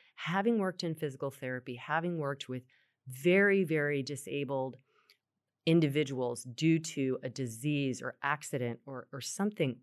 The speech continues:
really kind of catastrophic, I vowed I would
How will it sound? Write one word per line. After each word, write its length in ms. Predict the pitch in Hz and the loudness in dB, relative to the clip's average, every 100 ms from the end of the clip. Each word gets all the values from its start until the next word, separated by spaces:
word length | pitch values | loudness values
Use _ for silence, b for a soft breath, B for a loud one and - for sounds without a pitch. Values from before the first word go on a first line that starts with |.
| 143 131 | -16 -4
really 280 | 165 196 160 | 2 4 4
kind 240 | - 139 | 2 -6
of 80 | 127 | -6
catastrophic, 840 | - 160 147 139 135 131 - 113 _ b b b b b b b _ - | -8 -6 -4 -4 -4 -4 -4 -12 _ b b b b b b b _ 4
I 420 | 170 185 202 208 - 165 | 6 8 8 4 0 -8
vowed 760 | 139 127 156 151 139 120 120 - | -6 0 6 8 6 4 -2 -4
I 60 | |
would 160 | 135 | -4